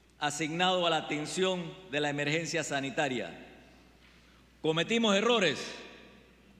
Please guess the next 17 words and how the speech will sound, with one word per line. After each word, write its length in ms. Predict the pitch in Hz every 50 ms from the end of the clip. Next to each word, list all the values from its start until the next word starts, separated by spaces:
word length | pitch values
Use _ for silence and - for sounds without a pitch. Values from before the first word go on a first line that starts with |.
| - - -
Por 220 | - 156 156 151
supuesto 840 | - - - 147 139 - - 165 185 180 170 175 - - 170 156 -
que 140 | 147 135 127
sí. 800 | - - 160 143 120 95 - - - - - - - - - - - - - - - - - - - - - - - -
Las 200 | - 135 135 131
circunstancias 960 | - 170 160 - 151 151 147 139 - 190 190 196 180 - 180 185 180 175 - - - - -
son 400 | - - - 185 175 175 180 180 - - -
únicas 720 | 208 208 202 202 202 202 202 208 202 190 175 - - - - - - - - - - - - -
y 140 | 135 143 160
excepcionales. 760 | 151 - 170 160 - - 165 165 170 185 175 160 139 110 - - - - - - - - - - - - - - - - - - - - - - - - - - - - -
Nunca 720 | 135 147 170 196 208 208 208 196 202 185 180 175 185 196
antes 380 | 196 196 185 190 190 180 165 156
en 80 | 156
la 60 | 156
historia 460 | 156 143 147 151 202 190 185 180 175 165
del 160 | 160 151 -
país 460 | 156 160 175 165 143 - - -